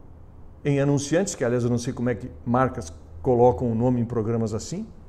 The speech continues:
falam tanto que a publicidade é exigente, que não pode isso, que não pode aquilo, lá porque a imagem. Como é que empresas e marcas importantes colocam seus nomes e seus produtos dentro de um programa que chega neste ponto?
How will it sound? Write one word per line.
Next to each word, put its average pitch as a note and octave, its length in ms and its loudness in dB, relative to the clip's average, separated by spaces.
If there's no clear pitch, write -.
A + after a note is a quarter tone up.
falam D3+ 280 0
tanto F#3+ 240 0
que - 80 -6
a - 40 -2
publicidade C3 800 -2
é - 20 0
exigente, A2 680 -2
que B2+ 80 -6
não G2+ 80 -8
pode G#2 340 -4
isso, F#3+ 140 -4
que - 60 -12
não G#2+ 100 -6
pode G#2+ 220 -6
aquilo, C3+ 280 -6
lá - 80 -2
porque - 160 -6
a - 20 0
imagem. C3 580 -2
Como F#3 340 2
é A3+ 180 4
que G3 520 -4
empresas D#3 880 6
e C3 80 0
marcas B2+ 640 0
importantes B2+ 720 -4
colocam E3 600 8
seus D3 440 0
nomes D#3 460 4
e B2+ 100 -6
seus C#3+ 240 -4
produtos B2+ 560 -2
dentro C3+ 420 0
de C3 140 -2
um C3+ 80 -2
programa B2+ 440 0
que - 100 -8
chega F3+ 380 0
neste F3 440 2
ponto? C#3 340 -2